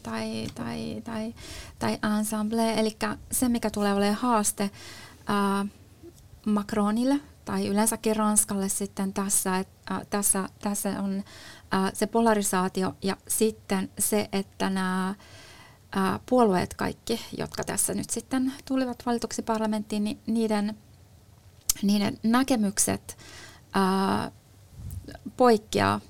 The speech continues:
tosi paljon toisistaan. Eli näiden kannattajien näkemykset siitä, mikä on Eurooppa, asenteet Eurooppaa kohte-, kohtaan ja sitten vaikka sitten heidän sukupuoli ja työ ja,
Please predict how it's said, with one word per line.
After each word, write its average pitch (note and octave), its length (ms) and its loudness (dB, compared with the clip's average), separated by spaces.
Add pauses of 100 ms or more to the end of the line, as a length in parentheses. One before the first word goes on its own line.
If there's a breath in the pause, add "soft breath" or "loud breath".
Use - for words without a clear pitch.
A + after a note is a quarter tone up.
(160)
tosi G#3+ 200 0
paljon G#3 380 -4
toisistaan. A3 800 0
Eli A#3 200 2
näiden A3 340 -2
kannattajien G#3 600 0
näkemykset G#3 640 0
siitä, G#3 400 2 (480 loud breath)
mikä G3+ 240 4
on F#3+ 140 2
Eurooppa, G3+ 540 2
asenteet G3 420 0
Eurooppaa G#3+ 460 2
kohte-, - 560 -2
kohtaan F#3+ 560 -2
ja F#3 160 2 (420 loud breath)
sitten F#3+ 520 0
vaikka - 720 -2
sitten - 360 -4
heidän - 360 -2 (180)
sukupuoli - 520 -4
ja G3 200 0 (220)
työ G3 180 0
ja, G3 300 -2